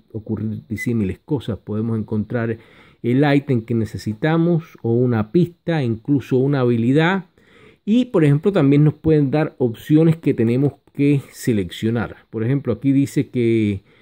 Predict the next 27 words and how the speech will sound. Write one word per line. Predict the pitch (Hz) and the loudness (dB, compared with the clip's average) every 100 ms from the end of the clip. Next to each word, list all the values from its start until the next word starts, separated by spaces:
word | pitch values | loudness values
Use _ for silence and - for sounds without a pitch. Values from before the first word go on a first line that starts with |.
| _ _ - | _ _ -6
vamos | 143 160 135 | 0 2 2
a | 127 | 4
oír, | 131 143 143 147 - | 4 6 6 4 2
eh, | 127 123 117 113 | 2 4 4 2
sonidos | - 123 156 170 139 | 0 2 4 6 4
detrás | 113 117 117 | 2 0 0
de | 107 | 0
la | 120 | 0
puerta. | 185 196 160 - 190 160 _ _ _ - | 2 2 2 -4 -6 -6 _ _ _ -10
Voy | 123 | -6
a | 120 | -2
tratar | 120 120 | 0 0
de | 117 | 0
no | 113 | -2
hacer | 107 - 104 | -2 -2 -2
mucho | 107 107 | 0 -2
spoiler. | - - 175 160 165 160 - _ _ _ _ _ - | -6 2 4 4 2 -2 -12 _ _ _ _ _ -4
Y | 139 139 139 139 | 0 4 6 4
bueno, | 131 151 160 165 | 4 2 2 2
pues | 151 131 | 0 0
nosotros | 120 107 139 - 156 | 0 0 -4 -2 -2
lo | 139 127 | 0 -2
que | 127 | -2
tendremos | 117 120 131 147 | 0 0 2 0
que | - 139 | -2 -6
hacer | - 151 156 - | 0 0 0 -2
es... | 135 139 139 139 - - - | 0 2 4 2 0 -10 -18